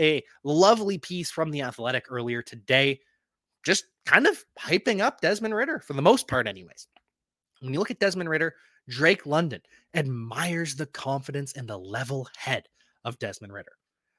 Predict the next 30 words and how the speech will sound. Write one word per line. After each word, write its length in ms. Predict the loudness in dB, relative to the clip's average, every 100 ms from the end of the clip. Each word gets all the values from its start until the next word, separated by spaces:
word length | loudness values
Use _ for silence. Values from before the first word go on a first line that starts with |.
| _ -6
J 240 | -2 0 2
J 200 | 6 6
Arcega-Whiteside, 1000 | 6 4 4 6 4 4 2 2 0 0
who, 200 | 0 0 -6 -14 -14 -14
<laughs> 460 | -16 -16 -18 -6 2
hilarious 560 | 8 12 12 12 8
that 100 | 0
he 260 | -2 -2 -2
is 300 | -2 -6 -8 _
in 180 | -4 -2
this 160 | -2
interview, 500 | -4 -6 -10 -10 -10 -10 -6
but 220 | -6 -6 _ _ _ _ 0
J 220 | 4 6
J 120 | 8
Arcega-Whiteside, 840 | 6 6 2 6 4 4 0 0
still 300 | -2 -2 0
in 80 | 0
the 100 | -2
N 100 | -4
F 140 | -6 -4
L, 140 | -4
apparently, 480 | -6 -10 -10 -12 -12
I 60 |
forgot 340 | -12 -12 -10 -10
he 80 | -12
was 120 | -16
with 100 | -18
the 60 |
Falcons, 520 | -16 -16 -10 -10 -10